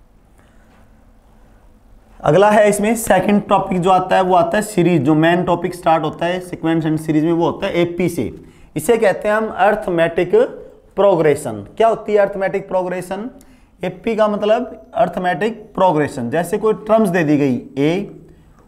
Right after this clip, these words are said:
उसके बाद नेक्स्ट टर्म दे रखी है आपको ए प्लस डी, उसके बाद नेक्स्ट टर्म दे रखी है ए प्लस टू डी and so on।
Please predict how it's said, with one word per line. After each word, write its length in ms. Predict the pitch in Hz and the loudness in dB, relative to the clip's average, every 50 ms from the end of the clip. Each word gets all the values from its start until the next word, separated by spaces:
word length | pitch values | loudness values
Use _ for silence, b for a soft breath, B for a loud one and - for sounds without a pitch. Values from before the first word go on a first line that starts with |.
| b b b - | b b b -18
उसके 220 | - - - 190 | -18 -4 -4 0
बाद 160 | 175 180 175 | 2 2 4
नेक्स्ट 260 | 180 190 208 202 208 - | 4 2 2 0 0 -2
टर्म 180 | 196 196 196 175 | -2 -2 0 0
दे 80 | 185 | -2
रखी 240 | 185 185 185 - 185 | -4 -4 -4 -4 0
है 60 | 180 175 | 2 2
आपको 280 | 175 175 175 - 180 | 2 2 0 -6 -6
ए 120 | 175 175 170 | -4 -4 -6
प्लस 340 | 160 - 170 165 160 160 160 139 | -6 -4 -4 -4 -4 -4 -6 -4
डी, 340 | 143 180 196 214 240 240 - b b b b b b b b | -2 -2 -2 -2 -4 -6 -12 b b b b b b b b
उसके 240 | - 143 - - 185 | -14 -14 -8 0 0
बाद 120 | 180 170 | 2 2
नेक्स्ट 300 | 170 170 190 202 202 - | 2 2 0 0 -2 -4
टर्म 160 | - 190 185 180 | -4 -4 -2 -2
दे 100 | 185 185 | -2 -2
रखी 260 | 185 180 185 - 185 | -4 -6 -4 -2 -2
है 120 | 180 180 180 | 0 0 -2
ए 20 | 175 | -2
प्लस 360 | 175 175 165 165 165 165 - - | -2 -2 -2 -2 -2 -4 -6 -8
टू 140 | - 170 170 | -6 -4 -4
डी 200 | 175 170 214 226 233 233 - - | 0 0 -2 -2 -2 -4 -2 0
and 240 | 170 175 185 185 175 | 0 2 2 0 -4
so 220 | 180 - 190 175 175 170 | -4 0 2 2 4 4
on। 200 | 160 147 120 95 | 2 2 0 -2